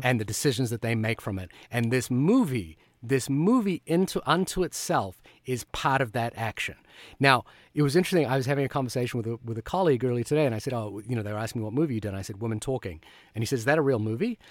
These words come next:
And I said, "Yes." And then I told him what it was about. And he, and I was like, Yeah, look, when we come into this conversation about the Oscars, the, you know, like, the interesting thing about, uh, a movie like To Leslie, uh, The Woman King,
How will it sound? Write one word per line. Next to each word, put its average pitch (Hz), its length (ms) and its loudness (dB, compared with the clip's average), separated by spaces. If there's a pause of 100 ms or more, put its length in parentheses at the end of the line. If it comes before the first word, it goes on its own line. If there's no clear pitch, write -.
(200)
And 117 100 -2
I 123 120 4
said, 131 260 -2
"Yes." - 180 2
And 120 120 0
then 127 80 4
I - 20 2
told 147 240 2
him 135 80 2
what 127 80 0
it 117 60 0
was 113 100 -4
about. 120 360 -2
And 110 120 -8
he, 117 160 -6
and 117 140 -4
I 117 80 0
was 113 100 -4
like, 117 220 -4
Yeah, 180 240 2 (380)
look, 180 180 4 (440)
when 165 180 2
we 160 80 2
come 240 180 4
into 214 140 2
this 175 120 2
conversation 131 520 2
about 117 240 -2
the 117 100 -6
Oscars, 113 400 -4
the, 123 140 -10 (260)
you 160 100 2
know, 139 80 6
like, 123 160 0
the 156 120 2
interesting 190 320 -2
thing 147 140 -4
about, 123 260 0 (240)
uh, 113 240 -4
a 117 80 0
movie 127 320 0
like 113 320 -4
To 151 200 -4
Leslie, 123 600 -4 (380)
uh, 107 120 -4
The 107 120 -4
Woman 127 300 6
King, 113 520 -2